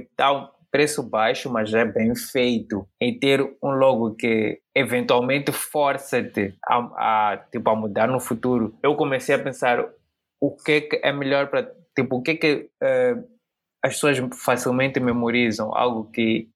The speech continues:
algo que, algo simples de se identificar com, tipo, acho que simples de, de, de, de ver para um,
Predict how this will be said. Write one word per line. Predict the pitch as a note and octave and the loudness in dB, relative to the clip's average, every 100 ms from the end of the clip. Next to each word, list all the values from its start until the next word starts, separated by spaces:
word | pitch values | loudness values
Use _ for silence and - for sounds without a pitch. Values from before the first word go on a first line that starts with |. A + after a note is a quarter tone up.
| - | 0
algo | C#3 B2 A2 | 2 2 -2
que, | - A#2+ | -4 0
algo | B2 C#3 B2 A2 | 2 2 0 -2
simples | - C3+ - | 0 0 0
de | A#2+ | -2
se | A2+ A2 | -2 -2
identificar | G#2+ G#2+ - A#2+ B2+ C3+ | -2 -2 -4 -4 0 -2
com, | D3+ D#3+ E3+ | -2 -2 -2
tipo, | - - A2+ | -4 -10 -2
acho | B2 C3+ | 0 0
que | - A2+ | -2 -2
simples | - C3+ - | 0 -2 -2
de, | A2 A2+ | -2 0
de, | G#2 A2 A2 | 0 0 0
de, | G#2 A2 G#2+ G#2 | 0 0 0 -2
de | A2+ G2+ - | -4 -6 -6
ver | A2+ A#2+ C3 C3 | -2 2 0 0
para | B2+ | 0
um, | A#2+ | 2